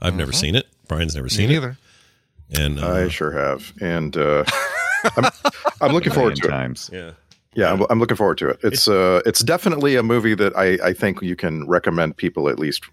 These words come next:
Speaker 3: uh, watch, you know? Like,
Speaker 1: Mm.
Speaker 3: like,
Speaker 1: Yeah.
Speaker 3: the, uh, no caveats on it. You know what I
Speaker 1: Sure.
Speaker 3: mean? Like, watch
Speaker 1: Sure.
Speaker 3: this movie. We'll have fun.
Speaker 1: As if, as if Schwarzenegger needed to be up higher on our list of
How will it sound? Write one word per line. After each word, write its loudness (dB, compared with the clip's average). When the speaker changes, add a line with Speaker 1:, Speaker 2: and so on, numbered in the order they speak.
Speaker 3:
uh, 2
watch, 0
you -2
know? 2
Like, 2
Speaker 1:
Mm. -6
Speaker 3:
like, 0
Speaker 1:
Yeah. -2
Speaker 3:
the, -2
uh, 0
no 2
caveats 0
on -2
it. -12
You -2
know 0
what 2
I 2
Speaker 1:
Sure. 2
Speaker 3:
mean? 2
Like, -2
watch 2
Speaker 1:
Sure. -2
Speaker 3:
this -6
movie. -2
We'll -16
have -12
fun. -14
Speaker 1:
As 2
if, 0
as 2
if 4
Schwarzenegger 2
needed 0
to -2
be 0
up -4
higher 0
on -2
our -2
list -2
of -4